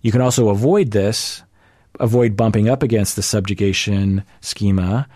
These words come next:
by avoiding relationships altogether. Or if you're in a relationship, avoid conflict and avoid, um, you know, potentially conflicting interactions with other people. The last schema here is emotional inhibition.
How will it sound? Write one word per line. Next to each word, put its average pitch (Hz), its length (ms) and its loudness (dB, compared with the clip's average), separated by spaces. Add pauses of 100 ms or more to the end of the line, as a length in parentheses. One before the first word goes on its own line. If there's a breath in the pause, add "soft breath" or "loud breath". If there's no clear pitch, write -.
(280 loud breath)
by 101 480 0 (160)
avoiding 107 400 2
relationships 98 500 -2
altogether. 113 560 -2 (520)
Or 104 360 2
if - 160 -4
you're 107 120 0
in 170 60 0
a 160 80 2
relationship, 107 640 -2 (120)
avoid 104 440 0
conflict 123 800 -4 (540 soft breath)
and 107 520 0 (300)
avoid, 110 600 0 (560)
um, 120 340 -4
you 113 160 2
know, 101 100 2
potentially 117 760 0
conflicting 104 840 -2
interactions 98 600 -4
with 90 80 -10
other 87 140 -8
people. - 380 -14 (840 loud breath)
The 123 100 0
last 151 280 2
schema 156 320 0
here 127 320 2
is 110 440 0
emotional 113 540 2
inhibition. 98 720 -2